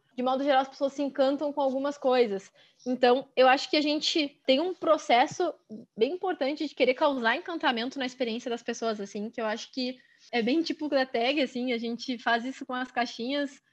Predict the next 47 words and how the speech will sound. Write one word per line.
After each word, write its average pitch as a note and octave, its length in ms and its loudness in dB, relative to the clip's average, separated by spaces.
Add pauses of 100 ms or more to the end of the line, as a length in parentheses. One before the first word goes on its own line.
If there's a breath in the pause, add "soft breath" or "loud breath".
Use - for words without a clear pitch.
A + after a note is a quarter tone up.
(240)
a A#3 40 -12
gente A#3+ 200 -10
precisa B3+ 400 -4
fa-, C4 140 -6
causar A#3 320 0
um B3 140 -4
efeito A3+ 360 -6
wow, G#3+ 300 -2
assim, A3 260 -8
até G#3 180 -4
a A3 40 -4
gente B3 180 -6
tem A#3 140 -4
um B3 60 -4
valor A3+ 180 0
chamado A3+ 300 -4
só A#3+ 120 0
podia A#3+ 280 -2
ser B3 120 -4
a B3 60 -2
tag, G#3+ 340 -6
que - 160 -12
é A3 40 -4
um B3 100 -4
efeito A#3+ 260 -6
de A#3+ 120 -6
encantamento. A#3 680 -8 (160)
Mas C4+ 220 2
eu D#4 100 6
acho D4 280 -2
que - 80 -6
experiência C#4+ 1000 0
no B3 140 -6
trabalho, A3+ 680 4
experiência A#3+ 480 -4
de, A#3 240 -14 (100)
de, C4+ 140 -10 (100)
de, C4+ 240 -10
de C4+ 180 -10 (120)
processo B3 320 -6
de - 80 -16
trabalho, A3+ 560 -2 (200 soft breath)
ele C#4+ 220 4
vai C4+ 240 4
ser F4+ 160 -2
peculiar A#3 680 0 (460)
sempre, A3+ 480 -2